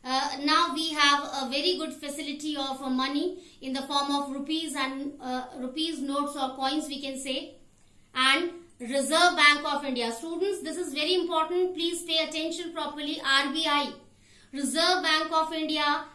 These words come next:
has a legal authority to issue these rupees notes, so that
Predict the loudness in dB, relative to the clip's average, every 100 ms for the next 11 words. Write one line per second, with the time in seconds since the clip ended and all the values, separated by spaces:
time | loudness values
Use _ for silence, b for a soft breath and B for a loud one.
0 | -20 0 6 8 6 2 -2 -2 -6 -12
1 | -2 0 4 4 4 0 0 -2 -2 -2
2 | -2 -2 -2 -4 -8 -6 -4 -4 -4 -2
3 | 0 -2 -6 -4 -2 -2 -2 -6 -2 -2
4 | -2 -4 -8 -10 -14 _ -20 -20 _ _
5 | _ -20 -20 _ _ _ _ _ _ -20
6 | _ _ -2 2 4 4